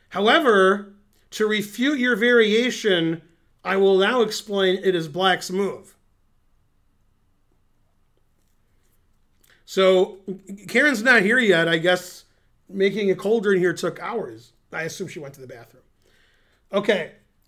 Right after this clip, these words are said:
And one hundred, are you streaming from the club or from home? We always stream from the club for several reasons.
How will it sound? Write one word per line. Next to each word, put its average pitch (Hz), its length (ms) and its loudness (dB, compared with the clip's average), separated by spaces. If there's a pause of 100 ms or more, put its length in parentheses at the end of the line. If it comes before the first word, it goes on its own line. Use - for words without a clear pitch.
And 180 560 -2
one 180 260 -8
hundred, 214 440 -8
are 180 100 -6
you 202 160 -4
streaming 240 560 -6
from 214 220 -6
the 190 60 -4
club 233 320 -8
or 233 100 0
from 214 200 -8
home? 170 400 -4 (420)
We 202 140 -2
always 262 320 2
stream 262 300 -4
from 240 200 -4
the 196 80 -2
club 185 520 -2 (360)
for 175 180 -8
several 214 460 -2
reasons. 156 680 -6